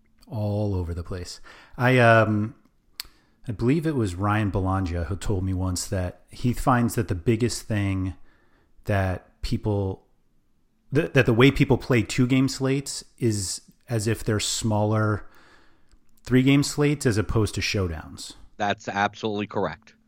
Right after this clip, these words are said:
Speaker 1: Which I thought was
Speaker 2: Ver-
Speaker 1: brilliant.
Speaker 2: Right. No, well, it's, it, I mean, it's very similar to two-game slates in N B A or N F L or anything like that, that,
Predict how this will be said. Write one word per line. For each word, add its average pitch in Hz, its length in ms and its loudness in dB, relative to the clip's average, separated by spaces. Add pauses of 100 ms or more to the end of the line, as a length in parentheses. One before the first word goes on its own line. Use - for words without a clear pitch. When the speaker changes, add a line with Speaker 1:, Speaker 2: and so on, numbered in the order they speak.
(220)
Speaker 1:
Which - 100 -18
I 101 60 -2
thought 85 240 -8
was 80 80 -10
Speaker 2:
Ver- 107 120 2
Speaker 1:
brilliant. 76 280 -12 (600)
Speaker 2:
Right. 143 260 2
No, 127 180 2
well, 90 280 0
it's, 101 200 -2
it, 101 140 -6 (340)
I 104 60 -6
mean, 110 160 2
it's 110 160 0
very 123 220 4
similar 123 320 0
to 117 80 0
two-game 123 480 0
slates 131 420 -2
in 123 140 -2
N 104 200 0
B 113 180 4
A 131 260 6
or 104 120 4
N 104 120 2
F 104 120 -4
L 127 440 2 (500)
or 110 160 2
anything 113 300 -2
like 104 200 0
that, 123 320 0
that, 95 220 0